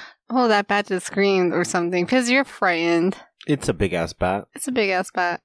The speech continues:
Speaker 1: with a scary, scary face.
Speaker 2: I mean, I doubt you get to see a bat's face. Like, in, in a usual instance, that doesn't happen.
Speaker 1: Mm. But they think, well, the Jersey Devil's face looks like a,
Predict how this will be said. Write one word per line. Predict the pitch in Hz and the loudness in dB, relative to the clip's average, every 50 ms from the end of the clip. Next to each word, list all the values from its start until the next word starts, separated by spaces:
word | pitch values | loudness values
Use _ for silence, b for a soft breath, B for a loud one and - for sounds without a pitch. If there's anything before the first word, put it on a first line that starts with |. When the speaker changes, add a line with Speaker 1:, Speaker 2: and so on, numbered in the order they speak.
| - | -6
Speaker 1:
with | - 240 262 | -4 -2 -2
a | 285 | -2
scary, | 262 - - - 240 226 214 208 190 175 165 180 | -2 -4 -2 0 2 2 4 4 2 2 0 0
scary | - - - - - - 240 220 202 180 185 | -4 -8 -14 -14 -6 -2 0 0 2 0 0
face. | - 196 185 185 185 190 - - - B B B B B B B B _ _ | -2 -4 -4 -2 -4 -4 -6 -8 -12 B B B B B B B B _ _
Speaker 2:
I | 113 113 | -6 -2
mean, | 131 143 143 | -2 0 0
I | 135 | -2
doubt | 104 - - 117 117 123 85 | -2 -2 -2 0 0 0 -2
you | 104 101 | -2 -2
get | - - - | -2 -2 -2
to | - 82 | -4 -8
see | - - - - - 98 95 90 | -6 -6 -6 -2 -2 0 0 0
a | 69 | -2
bat's | 62 - 80 73 67 - - - | -2 -6 -6 -6 -6 -6 -6 -8
face. | - - 73 71 65 62 60 62 - - - - - _ _ _ B B B B B B B B B _ _ _ _ | -8 -6 -6 -6 -6 -8 -10 -12 -12 -10 -10 -12 -12 _ _ _ B B B B B B B B B _ _ _ _
Like, | 117 117 | -6 -4
in, | 131 123 - 82 143 _ _ - _ _ _ _ _ _ _ - 107 - | -2 -2 -2 -4 -6 _ _ -20 _ _ _ _ _ _ _ -18 -12 -6
in | - 139 143 | -4 -2 0
a | 147 | 0
usual | 113 82 73 71 76 90 104 113 110 - 101 78 - - | -2 -2 -4 -4 0 0 0 0 0 0 -2 -2 -2 -6
instance, | 73 73 69 64 - - 73 73 69 - | -10 -12 -12 -12 -12 -12 -12 -12 -10 -10
that | 78 - | -12 -8
doesn't | - 76 71 73 71 | -8 -10 -8 -8 -8
happen. | 73 73 71 71 67 - - 71 73 71 69 - _ _ _ _ _ _ _ _ _ _ | -8 -8 -6 -8 -8 -8 -8 -8 -8 -10 -14 -16 _ _ _ _ _ _ _ _ _ _
Speaker 1:
Mm. | 208 185 180 180 180 196 202 _ _ _ _ _ _ _ _ _ _ | -2 -2 0 -2 -4 -6 -8 _ _ _ _ _ _ _ _ _ _
But | _ 240 - | _ -2 0
they | 262 262 269 | 2 0 0
think, | - - - 294 294 285 - - - - _ _ | 0 0 2 2 2 2 0 -4 -14 -16 _ _
well, | - 226 240 247 214 - - 87 - - | 2 4 4 4 2 0 -6 -12 -12 -2
the | 190 220 226 | 0 0 0
Jersey | - 262 269 262 254 262 247 | 2 0 0 0 0 -4 -2
Devil's | 226 233 254 269 269 262 247 233 - - | 0 0 2 2 2 0 0 0 -4 -4
face | - 220 208 220 233 233 - - - - _ | -4 -2 -2 -2 -2 -4 -6 -10 -12 -6 _
looks | 196 196 220 220 - - - | 0 0 0 -2 -4 -10 -8
like | 247 214 202 202 202 214 - - | -4 -2 0 0 0 0 -2 0
a, | 208 208 196 196 196 | 0 2 2 2 0